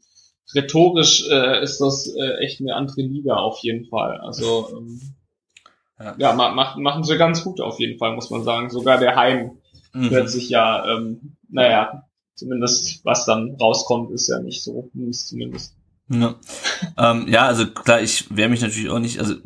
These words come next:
Speaker 2: klar, wie auch bei dem ganzen Thema schon mehr Geld ist besser als weniger Geld.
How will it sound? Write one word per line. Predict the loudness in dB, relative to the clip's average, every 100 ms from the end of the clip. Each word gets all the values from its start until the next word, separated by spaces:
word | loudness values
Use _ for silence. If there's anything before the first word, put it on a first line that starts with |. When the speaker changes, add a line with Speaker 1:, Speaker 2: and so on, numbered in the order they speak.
| -6
Speaker 2:
klar, | 2 4 4 -4 _
wie | -12 0 2
auch | 4 2 2
bei | 0
dem | 0
ganzen | 2 0 0
Thema | -2
schon | -2 -2 0
mehr | 2
Geld | 2 0
ist | 0 -6 -8 -16 _ _ _ _
besser | 0 2
als | 2 0 -8 -4
weniger | 2 4 4 2
Geld. | 2 0 -2